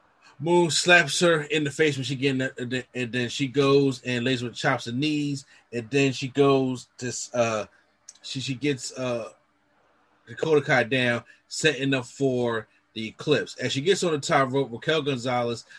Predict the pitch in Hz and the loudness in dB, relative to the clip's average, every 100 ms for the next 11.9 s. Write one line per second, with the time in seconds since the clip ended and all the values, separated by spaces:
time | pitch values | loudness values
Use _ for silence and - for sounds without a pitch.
0 | - 107 143 175 - 165 127 139 123 117 | -18 -4 2 2 0 -4 -2 -4 -4 -10
1 | 117 117 165 160 143 131 143 139 123 135 | -10 -4 0 0 0 -4 -4 -4 -4 0
2 | 123 - - - 113 120 165 147 135 135 | 0 -2 -14 -10 -10 0 0 0 -2 -6
3 | 123 123 120 113 95 - 139 131 _ - | -6 -2 -2 -2 -6 -6 -6 -6 _ -12
4 | 151 120 123 135 - 139 131 - - 143 | -4 0 0 0 -4 -4 -4 -10 -4 -2
5 | 139 135 135 135 139 139 131 139 135 131 | -2 -6 -6 -2 0 0 0 0 -2 -6
6 | _ _ _ _ _ _ 156 180 147 - | _ _ _ _ _ _ 6 6 6 -6
7 | - - - - 214 185 180 185 - 180 | -20 -20 -14 2 4 4 2 -2 4 2
8 | 147 - 190 254 123 143 156 180 202 208 | 2 -2 2 2 2 2 4 4 4 2
9 | - _ _ _ - 151 143 147 165 151 | -2 _ _ _ 2 4 4 2 4 2
10 | 127 _ 139 170 196 185 175 160 123 - | 2 _ -2 0 4 2 2 -4 -4 -4
11 | 143 165 156 160 143 127 139 127 | -4 -2 -2 -2 -2 -2 0 0